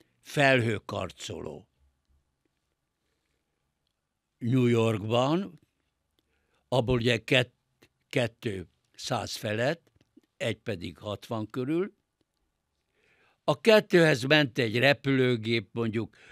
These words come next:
ö, a benzin, korozin mondjuk nyolcszáz fokkal él, de, de,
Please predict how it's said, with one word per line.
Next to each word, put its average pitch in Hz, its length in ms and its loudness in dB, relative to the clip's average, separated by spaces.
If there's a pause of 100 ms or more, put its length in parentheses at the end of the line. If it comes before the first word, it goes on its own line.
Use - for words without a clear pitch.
(440)
ö, 123 160 -4
a 117 100 -4
benzin, 117 800 -2 (500)
korozin 113 680 -4
mondjuk 107 520 -6 (220)
nyolcszáz 117 580 -4
fokkal 104 500 -8
él, 110 280 -4
de, 107 280 -6 (360)
de, 113 400 -6